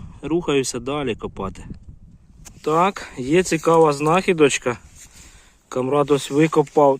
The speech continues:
дивіться, ще воно в землі. Дав мені, щоб я розпакував разом з вами. А ну, зараз подивимося. Ух ти, диви-, дивіться, яка штуковина.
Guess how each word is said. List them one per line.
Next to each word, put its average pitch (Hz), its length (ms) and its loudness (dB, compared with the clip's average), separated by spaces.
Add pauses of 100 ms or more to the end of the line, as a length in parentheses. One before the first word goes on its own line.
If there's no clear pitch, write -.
дивіться, - 520 -6 (380)
ще - 320 0
воно 139 380 2 (1300)
в 135 120 -6
землі. 139 540 2 (140)
Дав 131 240 -4
мені, 135 200 -2
щоб 127 240 -6
я 135 100 0
розпакував 127 720 0 (600)
разом 113 360 -6
з 110 60 -12
вами. 127 440 -4
А 107 100 -12
ну, 123 200 -12 (920)
зараз - 200 -18
подивимося. 127 640 -12 (880)
Ух - 160 -14
ти, 120 320 2 (320)
диви-, 113 220 -6 (1000)
дивіться, 110 360 -4
яка 104 200 -8
штуковина. 104 680 -4